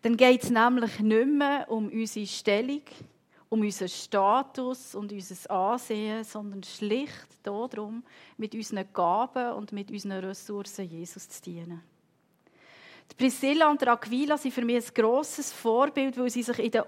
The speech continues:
unterschiedlichsten Lebenssituationen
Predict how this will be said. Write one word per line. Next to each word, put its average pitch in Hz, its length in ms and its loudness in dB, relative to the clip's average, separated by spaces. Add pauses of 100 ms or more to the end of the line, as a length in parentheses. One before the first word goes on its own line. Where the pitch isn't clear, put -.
(120)
unterschiedlichsten 285 1500 -2
Lebenssituationen 262 1300 0